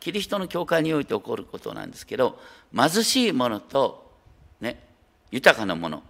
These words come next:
また貧しい者と抑圧する者は、交わりの中で出会う。出会う時にね、あの、普段ちょっと偏見を持って考えてたんだけど、ね、貧しい人も誠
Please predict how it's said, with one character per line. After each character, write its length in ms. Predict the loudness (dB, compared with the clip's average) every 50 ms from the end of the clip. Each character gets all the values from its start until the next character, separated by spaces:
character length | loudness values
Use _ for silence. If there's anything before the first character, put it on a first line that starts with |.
| _ _
ま 100 | -6 0
た 140 | 4 4 4
貧 320 | 4 4 2 4 4 2 0
し 180 | 0 0 -2 -2
い 40 |
者 200 | 0 0 0 0
と 200 | -2 -2 -4 -2 0
抑 240 | 0 0 -2 -2 0 2 2
圧 180 | 2 2 0
す 140 | -4 -4 -2
る 80 | -2 -2
者 260 | -4 -4 -4 -4 -2
は、 260 | -2 -2 -4 -6 -10 -20 _ _ -20 -20 _ _ _ _ _ _ _ _ _ _ _ _ _ _ _ _ _ -20 _ _ -4
交 260 | -2 0 2 4 4
わ 80 | 4 4
り 60 | 4
の 80 | 2 0
中 120 | 0 -2
で 160 | -4 -6 -8 -4
出 200 | -2 0 2 2
会 120 | 0 0
う。 60 | -4 -8 -14 _ _ _ _ _ _ _ _ _ _ -20 -20 -20 _ _
出 100 | 6 10
会 180 | 12 12 12 12
う 40 |
時 260 | 10 4 2 2 2 0
に 140 | 0 2
ね、 320 | 2 0 -2 -2 -6 -16 _ _ _ _ _ _ _ _ _ _ _
あ 120 | -2 0 2
の、 220 | 2 2 2 0 -6 -14 -20 -20 _
普 100 | -4 0
段 180 | 0 0 0 0
ち 80 | -2 -4
ょ 20 |
っ 40 | -4
と 80 | -2 -2
偏 220 | 0 2 2 4
見 160 | 4 6 6
を 60 | 6
持 120 | 4 2 0
っ 80 | 2
て 180 | 6 6 6 6
考 160 | 4 0 -4 0 2 2
え 80 | 2
て 60 | 2
た 120 | 0 -2 0
ん 40 | 0
だ 120 | 0 0
け 80 | 2 2
ど、 340 | 4 2 2 2 -2 -12 -20 _ _ _ _ _ _ _
ね、 140 | -14 -14 -14 -16 _ _ _ _ _ _ _ _ _ _ _ _ _ _ _ _ _ _ _ -6
貧 120 | -4 -4 -4 -2 -4 -4
し 200 | -2 -2 -2 -2
い 40 |
人 160 | -2 -2 -2 0
も 100 | 0 0
誠 160 | 0 0